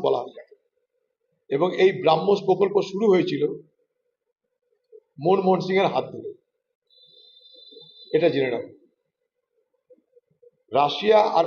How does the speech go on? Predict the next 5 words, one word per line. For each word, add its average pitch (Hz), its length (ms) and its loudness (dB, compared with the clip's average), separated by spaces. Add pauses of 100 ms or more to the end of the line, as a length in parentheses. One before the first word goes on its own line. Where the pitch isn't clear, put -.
(120)
আমে-, 147 580 -6
ভারতবর্ষের 160 480 -2
মধ্যে 139 360 -8 (600)
যৌথ 180 340 2 (2250)
প্রক্রিয়ায় 160 520 0